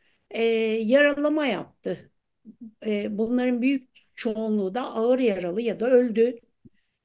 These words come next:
E, bütün bunlardan ötürü, e, sayılarını bilmediğimiz Hizbullah, e, üyesi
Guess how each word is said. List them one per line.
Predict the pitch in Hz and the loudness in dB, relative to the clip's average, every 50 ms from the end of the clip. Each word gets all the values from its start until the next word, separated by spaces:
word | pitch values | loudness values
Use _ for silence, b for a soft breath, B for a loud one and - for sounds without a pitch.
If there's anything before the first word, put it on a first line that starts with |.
| _ - | _ -10
E, | - 220 214 214 214 208 208 214 214 214 185 180 | -6 -2 -2 0 0 0 -2 -2 -4 -4 -6 -8
bütün | 196 214 - 294 285 247 233 | -10 -8 -2 0 0 2 0
bunlardan | 233 240 240 226 214 220 208 - - 233 247 247 247 - - | 0 -4 -6 -6 -6 -8 -8 -6 -4 -4 -4 -4 -6 -6 -6
ötürü, | 226 220 220 - 185 190 220 277 311 311 _ _ _ _ _ _ _ _ _ _ _ _ | -8 -6 -6 -6 -2 -2 -2 -2 -2 -6 _ _ _ _ _ _ _ _ _ _ _ _
e, | - - 233 220 214 220 214 | -10 -6 -2 -2 0 0 -2
sayılarını | 214 - - 262 254 254 240 247 240 254 269 269 240 | -2 -2 0 0 0 0 0 -2 0 0 0 0 0
bilmediğimiz | 269 262 262 233 220 208 180 175 196 202 202 220 277 381 - - - - - b b b b _ - | 0 0 0 0 -2 -4 -4 -4 -4 -4 -4 -4 -6 -6 -6 -8 -10 -12 -14 b b b b _ -6
Hizbullah, | 254 247 220 196 233 254 254 247 254 247 240 269 269 233 - - _ _ _ _ - | -4 -4 -4 -2 -2 -2 -2 -2 -2 -4 -4 -4 -4 -6 -6 -12 _ _ _ _ -8
e, | 220 220 202 196 190 185 185 180 180 165 160 - - - - - - - - - - - 220 220 214 214 - _ _ _ _ _ _ _ _ _ _ _ _ _ _ - | -6 -4 -4 -4 -4 -4 -4 -4 -6 -8 -8 -6 -6 -6 -6 -6 -8 -8 -8 -8 -10 -12 -12 -14 -16 -18 -20 _ _ _ _ _ _ _ _ _ _ _ _ _ _ -2
üyesi | 214 214 196 - - - - 320 370 392 - - | 0 0 0 0 -2 -4 -2 -2 -4 -4 -6 -12